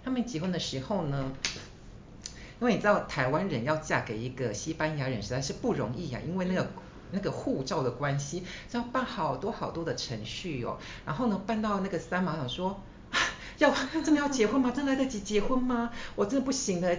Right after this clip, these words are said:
Speaker 1: 办了这么久，就一张证明来，然后证明说，哦，你这个要到哪里去哦？这个不是我所属的，他又要到另外的地方去，就一来一往，一来一往好几个月。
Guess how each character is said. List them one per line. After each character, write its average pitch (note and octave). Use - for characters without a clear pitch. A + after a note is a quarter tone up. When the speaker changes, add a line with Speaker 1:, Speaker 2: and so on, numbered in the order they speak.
Speaker 1:
办 C4+
了 B3
这 B3
么 C4
久， D#3
就 B3
一 B3
张 A#3+
证 A#3
明 F3
来， D#3
然 F3
后 G3+
证 A3
明 D#3+
说， G#3
哦， C4+
你 A#3
这 B3+
个 A3
要 G#3+
到 G3+
哪 D#3
里 D3+
去 -
哦？ E3
这 -
个 F3+
不 E3+
是 D#3
我 C#3
所 C3+
属 B2+
的， A#2+
他 C#4
又 C4+
要 C4+
到 C4+
另 A#3
外 A#3
的 G3+
地 G#3+
方 F#3+
去， -
就 -
一 B3+
来 G3+
一 G#3+
往， A3
一 B3
来 A3+
一 A#3+
往 A3
好 F3+
几 -
个 G3
月。 G#3+